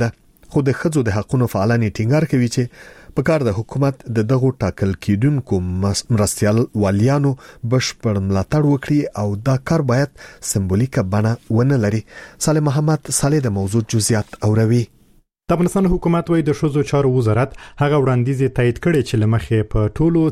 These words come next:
Speaker 2: څلور دېرش ولایتونو کې یوه، یوه ښځه د والي د مرستیالې په توګه ټاکل کیږي. د جمهوري ریاست وایند صدیق صدیقي په دې اړه د دوشنبې په ورځ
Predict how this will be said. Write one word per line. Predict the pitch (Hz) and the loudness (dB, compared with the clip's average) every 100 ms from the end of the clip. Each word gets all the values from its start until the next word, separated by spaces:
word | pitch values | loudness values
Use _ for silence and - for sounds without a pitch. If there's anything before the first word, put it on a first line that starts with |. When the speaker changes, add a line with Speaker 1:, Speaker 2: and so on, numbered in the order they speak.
| - | 0
Speaker 2:
څلور | 139 139 139 | 0 2 0
دېرش | 131 - | -2 0
ولایتونو | 123 120 117 165 165 | 0 0 0 0 0
کې | - | 0
یوه، | 135 127 120 135 147 120 | 0 0 2 0 0 0
یوه | 117 | 2
ښځه | 120 - 147 123 | 0 0 0 2
د | |
والي | 110 110 113 160 - - - 120 | 2 2 2 0 -2 -12 -10 -2
د | 135 139 | 0 2
مرستیالې | 123 120 - 156 156 117 | 0 -2 -2 0 0 0
په | |
توګه | 104 110 107 113 135 123 | -2 0 0 0 0 -2
ټاکل | 113 107 104 101 | -2 0 0 0
کیږي. | 104 101 107 113 - - - - | 0 0 0 -4 -10 -20 -8 -2
د | 151 135 | 0 0
جمهوري | 139 123 147 | 0 0 0
ریاست | 139 127 143 127 | 0 0 -2 0
وایند | 120 123 123 - | 0 0 0 -2
صدیق | 113 120 - | -2 -2 -2
صدیقي | 107 107 - 165 | -2 0 0 -2
په | 147 | 0
دې | 143 143 | 0 2
اړه | 143 | 2
د | 123 123 | 0 -2
دوشنبې | - 170 156 | 0 0 0
په | 147 147 | 0 0
ورځ | 147 | 0